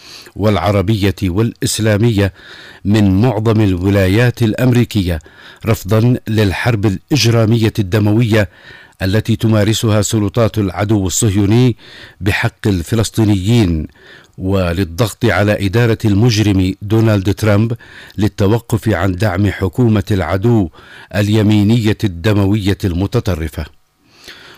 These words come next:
وعبر المشاركون خلال التظاهرة التي تعتبر الأضخم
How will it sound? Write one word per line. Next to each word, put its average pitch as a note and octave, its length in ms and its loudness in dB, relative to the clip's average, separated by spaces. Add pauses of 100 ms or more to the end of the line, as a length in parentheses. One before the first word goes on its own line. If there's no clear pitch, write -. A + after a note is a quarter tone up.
(140)
وعبر B2 420 0
المشاركون A2 720 0
خلال G2 360 -2
التظاهرة G2+ 680 -2
التي G2+ 360 -4
تعتبر G2+ 500 -4
الأضخم G#2+ 580 -2